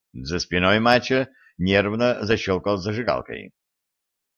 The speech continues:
Голем прилепил ногу на место, расправил плечи, сделал шаг, другой и вдруг осел на пол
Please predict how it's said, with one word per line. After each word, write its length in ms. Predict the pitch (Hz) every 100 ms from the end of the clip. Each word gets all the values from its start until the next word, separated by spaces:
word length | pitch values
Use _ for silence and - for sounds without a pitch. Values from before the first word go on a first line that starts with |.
| _ _
Голем 560 | 92 131 131 123 117 95
прилепил 720 | 117 110 113 - 117 110 104
ногу 340 | 110 104 98 98
на 140 | 98
место, 680 | 95 90 80 - - 127 - _ _ _ _ _
расправил 680 | 113 113 - - 143 98 82
плечи, 760 | - 104 90 87 - 127 165 - _ _ _ _ -
сделал 480 | 98 156 165 143 127
шаг, 540 | - 117 123 123 110
другой 460 | 110 98 120 131 127
и 220 | 123 120
вдруг 520 | 107 123 143 131 - _ _ _
осел 540 | 90 95 - 110 113 104
на 440 | 98 104 104 101
пол 480 | 85 90 90 73